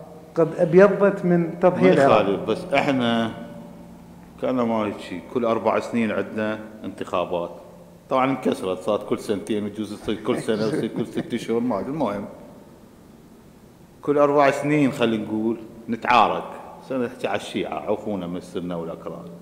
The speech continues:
Speaker 2: نتعارك أربعة وعشرين ساعة، هذا يرد، وهذا ياخذ، وهذا يحكي، وهذا. من تجي الانتخابات، نريد شنو نسوي؟ نائتلف، نتوافق.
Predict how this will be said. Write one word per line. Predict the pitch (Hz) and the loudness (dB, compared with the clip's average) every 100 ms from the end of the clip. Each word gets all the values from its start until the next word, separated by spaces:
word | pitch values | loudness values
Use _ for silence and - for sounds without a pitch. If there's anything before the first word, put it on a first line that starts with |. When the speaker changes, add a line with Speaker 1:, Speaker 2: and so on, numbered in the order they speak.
| - - - | -20 -20 -10
Speaker 2:
نتعارك | 135 113 120 101 107 | -2 2 4 2 0
أربعة | 95 | -4
وعشرين | 95 92 107 95 | -4 -6 -8 -6
ساعة، | 98 82 90 104 | -6 -4 -2 -2
هذا | 101 | 0
يرد، | 101 104 98 | -2 -4 -4
وهذا | 107 92 95 | -4 -2 -2
ياخذ، | 98 101 - 101 | -2 -2 -4 -4
وهذا | 95 95 95 | -4 -4 -6
يحكي، | 95 - 117 | -8 -8 -12
وهذا. | 95 - - - - - - 113 104 | -12 -16 -20 -20 -20 -20 -6 -4 -2
من | 120 | -4
تجي | 123 120 | -4 -4
الانتخابات، | 117 101 - 101 104 101 117 117 - 104 | -4 -4 -8 -4 -2 2 2 2 0 -6
نريد | 98 113 110 | -4 -4 -4
شنو | 117 104 | -8 -6
نسوي؟ | 98 104 98 95 - - - - - - - - - | -6 -6 -6 -8 -12 -20 -20 -20 -20 -20 -20 -16 -2
نائتلف، | 127 117 117 120 98 85 - - - - - | 0 0 -2 -4 -2 -6 -8 -16 -20 -20 -10
نتوافق. | 104 - 107 95 - - 76 - | -8 -4 0 0 -2 -8 -12 -14